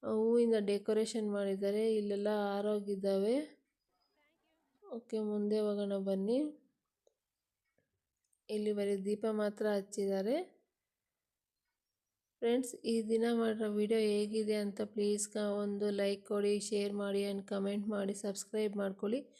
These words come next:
ಇಲ್ಲಿ ನೋಡಿ ಯಾವತ್ತು ಸೂಪರಾಗಿ ಹಾಕಿದ್ದಾರೆ ರಂಗೋಲಿ. ರಂಗೋಲಿ ಮೇಲೆ ಹಚ್ತಾರೇನೋ.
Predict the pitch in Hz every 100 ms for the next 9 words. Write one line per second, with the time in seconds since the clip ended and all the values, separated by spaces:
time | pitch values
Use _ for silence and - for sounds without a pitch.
0 | - - _ 226 220 220 220 220 208 208
1 | 208 - - 233 - 233 240 233 220 214
2 | 208 208 208 202 202 196 190 196 202 202
3 | 220 240 214 202 208 214 214 214 208 202
4 | - - 208 196 196 214